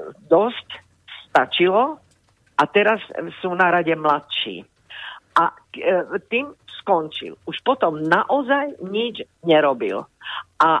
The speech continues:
a, e, viem, že študenti boli zúfali a, a študenti, e, e,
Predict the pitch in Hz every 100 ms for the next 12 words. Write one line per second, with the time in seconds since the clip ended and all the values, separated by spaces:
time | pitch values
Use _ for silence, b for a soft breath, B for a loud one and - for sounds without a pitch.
0 | - - 156 151 147 - 180 165 151 160
1 | - 175 160 185 214 254 247 226 226 220
2 | 233 233 233 214 214 233 214 220 233 -
3 | 190 131 135 127 117 127 123 - 156 92
4 | 170 - 180 180 - 180 131 135 165 -
5 | - - 143